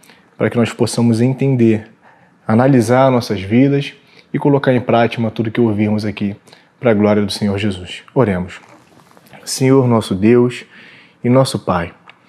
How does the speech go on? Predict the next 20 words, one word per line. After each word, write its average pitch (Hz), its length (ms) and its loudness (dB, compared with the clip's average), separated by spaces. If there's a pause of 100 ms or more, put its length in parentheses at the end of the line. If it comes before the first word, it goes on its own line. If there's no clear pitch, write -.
(540)
mais 120 160 2
uma 117 120 4
vez 113 200 2
aqui, 143 320 2
Senhor, 123 360 2
nesta 113 240 2
segunda 104 460 0
aula, 123 420 4
nós 117 260 0
queremos 113 460 2
pedir 107 380 -2
a 104 60 0
Tua 98 180 -6
graça, 107 480 2
a - 20 -4
Tua 95 200 -4
bênção, 110 500 0
a 101 40 -4
Tua 104 140 -4
misericórdia, 104 800 -2